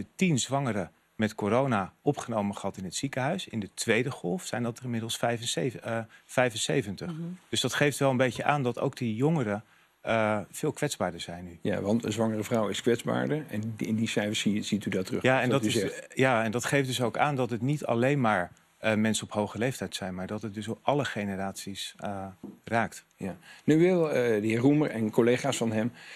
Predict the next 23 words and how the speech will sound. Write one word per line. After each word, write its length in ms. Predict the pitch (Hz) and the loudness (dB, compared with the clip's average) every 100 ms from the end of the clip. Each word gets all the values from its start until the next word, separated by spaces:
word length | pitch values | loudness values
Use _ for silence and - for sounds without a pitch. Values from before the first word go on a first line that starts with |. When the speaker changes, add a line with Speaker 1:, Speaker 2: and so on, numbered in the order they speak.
| - - | -16 0
Speaker 3:
de 180 | 110 | 2
terrassen 380 | - 143 143 - | 4 4 4 2
opengooien. 500 | - - - - - - _ _ _ _ _ _ _ _ - | -2 -2 -4 -6 -6 -18 _ _ _ _ _ _ _ _ 2
Wat 120 | 156 | 4
denkt 180 | 202 127 | 4 2
u 60 | |
als 120 | 98 | 0
u 80 | 101 | 0
dat 180 | 95 87 | -2 -4
hoort? 200 | - 160 - _ _ _ _ | -6 -8 -16 _ _ _ _
Speaker 1:
Ehm, 480 | 151 143 139 131 127 - | 4 6 4 2 0 -4
nou, 200 | - 139 147 | 2 4 4
la-, 120 | - | 4
laat 160 | 147 160 | 2 2
ik 80 | |
vooropstellen 580 | - 151 190 - 175 165 | 2 0 0 2 2 2
dat 140 | 143 131 | 0 0
we 60 | |
eigenlijk 360 | - 160 147 - | 0 0 -2 0
allemaal 480 | 147 139 131 127 - | 2 4 4 0 -4
hetzelfde 440 | - - 131 104 | -2 4 4 2
willen, 260 | 110 104 92 | 0 2 2
hè? 140 | 151 | 0